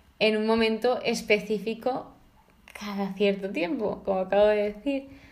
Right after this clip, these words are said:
Así que era como, ya se ha acabado todo lo que llevaba esperando tanto tiempo y que gracias a Dios he disfrutado muchísimo. Así que bueno, ha sido una última miradita y hasta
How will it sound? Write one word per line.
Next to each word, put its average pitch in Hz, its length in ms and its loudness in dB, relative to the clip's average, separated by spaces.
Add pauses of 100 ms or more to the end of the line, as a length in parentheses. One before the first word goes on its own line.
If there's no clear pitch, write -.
(440)
Así 214 340 -4
que 226 380 0
era 214 180 -2
como, 202 520 -4 (560)
ya 196 220 0
se 220 260 -2
ha - 80 -4
acabado 202 720 0 (720)
todo 208 380 4
lo 220 160 2
que 214 140 4
llevaba 196 340 2
esperando 202 480 0
tanto 202 400 2
tiempo 226 640 -2
y 196 520 -2
que 208 100 0
gracias 196 440 0
a 214 40 4
Dios 208 400 2
he - 80 -2
disfrutado 214 500 0
muchísimo. 214 720 -2 (440)
Así 202 220 -2
que 196 100 2
bueno, 180 300 -4 (220)
ha 185 120 -4
sido 185 200 2
una 180 240 0
última 202 400 0
miradita 196 600 0 (600)
y 202 400 -2 (180)
hasta 214 640 -2